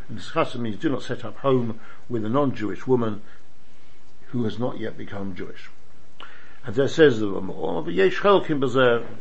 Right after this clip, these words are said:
some people argue and say there won't be a lav because they, they will say the Issa was only on the s-, seven nations so long as they,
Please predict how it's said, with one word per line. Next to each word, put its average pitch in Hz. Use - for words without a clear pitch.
some 139
people 117
argue 123
and 101
say 117
there 107
won't 127
be 139
a 135
lav 180
because 135
they, 143
they 139
will 143
say 151
the 156
Issa 143
was 131
only 131
on 120
the 113
s-, -
seven 127
nations 120
so -
long 113
as 101
they, 101